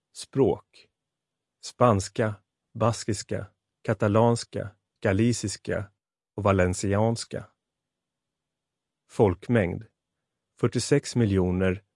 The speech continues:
fyrahundratrettionio tusen. Huvudstad. Madrid. Klimat.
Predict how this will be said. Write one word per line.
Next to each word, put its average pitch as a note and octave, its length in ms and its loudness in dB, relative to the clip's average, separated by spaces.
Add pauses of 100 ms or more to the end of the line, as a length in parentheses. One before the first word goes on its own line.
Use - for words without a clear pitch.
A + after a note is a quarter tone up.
fyrahundratrettionio G#2 1080 0
tusen. G2+ 540 -10 (1400)
Huvudstad. F#2 760 0 (840)
Madrid. F#2+ 580 -2 (1200)
Klimat. - 640 0